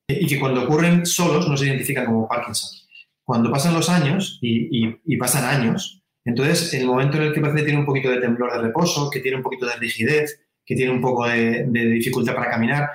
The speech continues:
es cuando el paciente o, o algún familiar se da cuenta de que camina y no mueve el brazo mucho,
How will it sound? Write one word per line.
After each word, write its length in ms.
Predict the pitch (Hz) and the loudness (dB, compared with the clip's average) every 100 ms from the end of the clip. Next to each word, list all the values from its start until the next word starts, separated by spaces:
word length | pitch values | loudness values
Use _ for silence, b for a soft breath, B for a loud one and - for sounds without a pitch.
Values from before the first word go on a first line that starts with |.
| B B | B B
es 80 | - | -4
cuando 260 | 151 139 | 2 2
el 120 | 135 | 2
paciente 460 | 131 120 160 160 131 | 0 0 0 2 0
o, 120 | 117 | -2
o 260 | 113 113 110 | 0 0 2
algún 140 | 113 | 0
familiar 400 | 127 135 131 147 | 0 0 0 -2
se 140 | 143 127 | 0 -2
da 100 | 117 | 0
cuenta 260 | 143 143 | 0 2
de 120 | 131 127 | 0 0
que 220 | 123 117 - _ | -2 -6 -12 _
camina 420 | - 117 139 143 131 | -4 0 2 2 2
y 60 | |
no 80 | 131 | 0
mueve 220 | 127 120 | 0 2
el 40 | 113 | 0
brazo 260 | 120 107 | 0 0
mucho, 440 | 123 175 143 139 | 2 2 0 -2